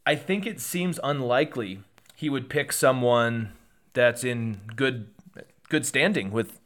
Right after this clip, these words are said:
politics, with the establishment, that could run again and win. And because it's all about Trump. It's the Trump show, right? Whether you think he's good at politics or not, obviously you guys know my stance on that.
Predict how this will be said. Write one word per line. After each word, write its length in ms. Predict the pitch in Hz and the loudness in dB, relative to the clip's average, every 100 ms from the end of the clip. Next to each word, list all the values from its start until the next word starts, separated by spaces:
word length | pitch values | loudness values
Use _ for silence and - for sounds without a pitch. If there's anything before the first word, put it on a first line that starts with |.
| _ _ | _ _
politics, 520 | 123 135 131 139 139 | 2 2 4 0 0
with 140 | 127 117 | -8 -6
the 60 | |
establishment, 600 | 110 - 120 127 131 131 | -6 2 4 4 -2 -4
that 120 | 110 - | -4 -6
could 120 | 107 | 2
run 200 | 117 120 | 4 4
again 240 | 113 117 | 6 4
and 120 | 104 | 4
win. 320 | 104 117 156 165 - _ _ _ _ - | 0 0 -2 -6 -16 _ _ _ _ -10
And 360 | 127 127 120 | -6 -4 -4
because 320 | 123 123 135 117 - | -2 0 0 -2 0
it's 120 | 143 | 8
all 100 | 175 | 10
about 200 | 156 143 | 10 10
Trump. 260 | 202 107 | 8 8
It's 120 | 110 - | 2 -8
the 60 | |
Trump 220 | 131 156 | 2 2
show, 200 | - 73 | 2 -6
right? 300 | 85 98 101 - _ _ _ _ | -2 -2 -2 -8 _ _ _ _
Whether 240 | 120 156 165 | 2 4 6
you 120 | 143 | 4
think 200 | 143 135 | 2 0
he's 160 | 127 | 0
good 160 | 117 127 | 4 2
at 80 | 110 | 4
politics 560 | 127 127 123 127 123 | 4 4 4 -4 -4
or 60 | 110 | -4
not, 280 | 104 110 - | -2 -2 -2
obviously 380 | 117 113 107 107 | -2 -4 -4 -4
you 140 | 104 | -4
guys 160 | 98 98 | -4 -4
know 100 | 101 | -6
my 120 | 90 | -6
stance 340 | - 151 156 | 2 4 4
on 140 | 117 98 | 2 -2
that. 240 | 90 92 | -4 -6